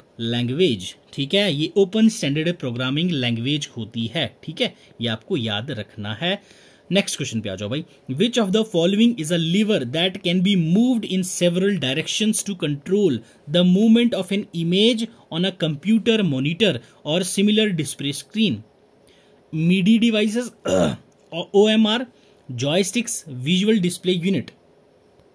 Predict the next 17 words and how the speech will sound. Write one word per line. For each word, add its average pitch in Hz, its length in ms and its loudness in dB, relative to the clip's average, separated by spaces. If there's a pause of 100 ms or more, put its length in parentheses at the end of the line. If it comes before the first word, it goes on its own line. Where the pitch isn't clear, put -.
(960)
यस, 190 420 0 (3500)
क्या 190 160 2
है 208 120 0
इसका 208 280 -4
सही 190 360 -2
उत्तर 190 360 -2
भाई? 120 220 -4 (580)
तो 165 180 -8
it's 165 300 -6 (120)
option 127 380 -6
C, 196 320 -2
that 113 240 -4
is 120 120 -8
a 123 100 -6
joystick। 147 640 -4 (100)
ये 131 200 -4
एक 120 160 -10